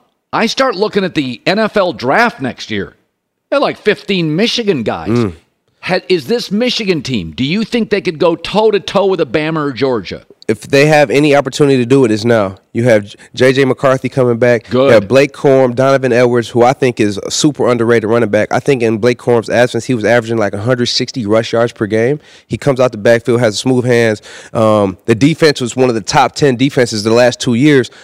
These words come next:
Speaker 2: So you have Harbaugh teaching these guys to play physical, playing smart, and, um, you have just an, uh,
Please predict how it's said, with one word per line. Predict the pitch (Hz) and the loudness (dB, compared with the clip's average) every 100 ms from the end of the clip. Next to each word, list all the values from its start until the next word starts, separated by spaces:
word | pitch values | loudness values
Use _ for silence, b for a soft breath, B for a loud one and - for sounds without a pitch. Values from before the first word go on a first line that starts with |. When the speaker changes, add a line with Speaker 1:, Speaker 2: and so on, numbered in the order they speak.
| B | B
Speaker 2:
So | 123 120 | 2 2
you | 120 156 | 4 4
have | 135 | 4
Harbaugh | 113 143 147 135 127 | 4 4 4 2 0
teaching | - 151 135 | -2 -2 0
these | 131 | 0
guys | 120 120 117 | 2 0 0
to | |
play | 110 110 | -2 -2
physical, | - 143 131 147 143 | 2 0 2 0 0
playing | - 123 107 | 2 0 0
smart, | - 131 139 143 - B B | 0 2 4 2 0 B B
and, | 120 110 107 | 0 0 2
um, | 104 110 110 101 - _ _ 120 | 2 4 2 0 -6 _ _ 0
you | 147 | 4
have | 127 110 b | 4 2 b
just | b 127 - - 117 | b -2 -2 -4 -2
an, | 123 - | -2 0
uh, | 98 104 | 2 2